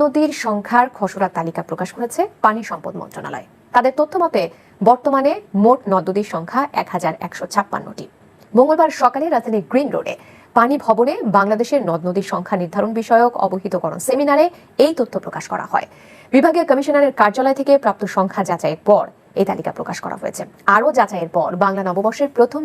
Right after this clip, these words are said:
দিনে নদীর চূড়ান্ত তালিকা ওয়েবসাইটে প্রকাশ করা হবে বলে জানান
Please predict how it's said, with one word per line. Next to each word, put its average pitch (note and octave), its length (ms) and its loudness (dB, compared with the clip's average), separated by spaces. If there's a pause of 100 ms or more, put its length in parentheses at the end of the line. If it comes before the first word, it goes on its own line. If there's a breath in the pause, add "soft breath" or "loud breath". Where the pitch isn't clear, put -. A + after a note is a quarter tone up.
দিনে A3+ 180 0 (400 loud breath)
নদীর A#3 300 2
চূড়ান্ত C4 300 2 (120)
তালিকা F3+ 300 -4
ওয়েবসাইটে F#3+ 480 0
প্রকাশ E3 260 -6
করা F#3 180 -8
হবে F#3+ 200 0
বলে C#4 120 0 (100)
জানান E3 220 -2